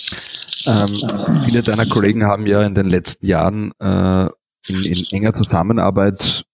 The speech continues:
vielleicht sogar generationenübergreifend mit ihren Produzenten extrem stark zusammengearbeitet, um eben diese Hummer-Qualität, diese Foie Gras-Qualität oder diese Wagyu-Qualität zu gewährleisten. Wie geht's dir da aktuell, äh,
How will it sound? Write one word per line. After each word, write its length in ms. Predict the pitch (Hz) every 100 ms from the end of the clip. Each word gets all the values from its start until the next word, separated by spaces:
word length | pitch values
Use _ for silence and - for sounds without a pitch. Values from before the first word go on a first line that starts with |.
| _ _
vielleicht 440 | - - 92 90
sogar 200 | - 92
generationenübergreifend 1600 | - 95 92 87 90 92 120 - 104 95 90 76 110 - 113 -
mit 140 | 107 107
ihren 160 | 101
Produzenten 720 | - 101 98 98 95 - 110 - - - -
extrem 580 | - - - 95 107
stark 400 | 113 - 87 95
zusammengearbeitet, 920 | - - 90 110 98 92 101 101 98 -
um 240 | 110 113
eben 400 | - 92 95 101 98 - - - - - - -
diese 360 | 98 98 95
Hummer-Qualität, 1000 | 90 104 107 107 - 98 98 - 92 90
diese 200 | - 90
Foie 200 | 95 95
Gras-Qualität 840 | 87 87 92 - 92 92 - 92 -
oder 140 | 95
diese 300 | 90 90 90
Wagyu-Qualität 760 | 80 82 107 - 104 101 92 90
zu 100 | -
gewährleisten. 800 | 98 82 82 98 110 110 - 120 _ _ _ -
Wie 160 | -
geht's 380 | - 123 - - _ -
dir 220 | 110 131
da 320 | 151 113 120
aktuell, 680 | - - - 113 101 123 160
äh, 520 | - 113 120 117 113